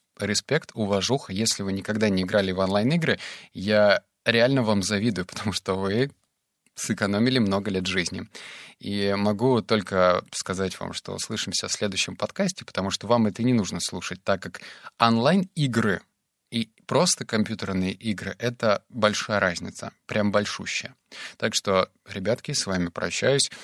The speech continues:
Дальше следующие подкасты будут к нашей теме.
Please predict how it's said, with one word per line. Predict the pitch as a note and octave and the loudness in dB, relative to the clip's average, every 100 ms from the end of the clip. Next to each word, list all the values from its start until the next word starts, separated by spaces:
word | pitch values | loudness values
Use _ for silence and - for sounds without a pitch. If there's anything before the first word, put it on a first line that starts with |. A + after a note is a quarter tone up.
| - - - | -20 -20 -12
Дальше | G2+ G2 - G2 F2+ - _ _ _ _ - | -4 0 0 2 0 -2 _ _ _ _ -8
следующие | - G3 - - | -2 0 0 -2
подкасты | F#2 - A#2+ - G#2 | -6 0 0 0 -6
будут | F#2 F#2+ F#2+ - _ _ _ _ _ - | -6 -6 -8 -10 _ _ _ _ _ -18
к | - | -10
нашей | F#2+ F#2+ | -8 -8
теме. | - G2 | -10 -10